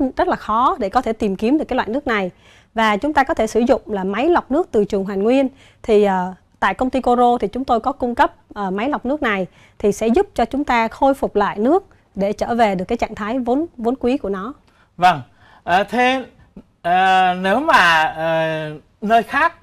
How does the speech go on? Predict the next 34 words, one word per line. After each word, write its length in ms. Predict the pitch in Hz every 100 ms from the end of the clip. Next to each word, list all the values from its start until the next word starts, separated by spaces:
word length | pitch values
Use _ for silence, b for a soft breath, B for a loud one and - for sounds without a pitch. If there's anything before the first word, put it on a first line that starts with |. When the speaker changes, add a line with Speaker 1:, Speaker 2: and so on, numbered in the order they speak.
| - _
Speaker 2:
bán 280 | 185 185 285 415 - _ _ -
máy 180 | 185
lọc 140 | 247 208
nước 100 | 320
từ 80 | 220
trường 200 | 185 185
Hoàn 140 | 175 185
Nguyên 240 | 214 208
mua 140 | 214
có 120 | 196 226
được 140 | 175
không? 180 | 190 190
Hay 120 | 202
là 120 | 180 143
nhất 180 | 196 247 - _ -
quyết 160 | 311
là 80 | -
phải 140 | -
mua 180 | 151 190
của 100 | 143
công 140 | - 175
ty 120 | 185
Coro? 280 | 185 185 175 _ B B B B
Speaker 1:
À, 240 | 240 226 220
điều 140 | 226
đặc 160 | 220 -
biệt 260 | 247 202 -
của 200 | 208 233
nước 200 | 311 403
từ 100 | 233
trường 180 | 220 202
Hoàn 180 | 208 202
Nguyên 220 | 262
á, 80 | 277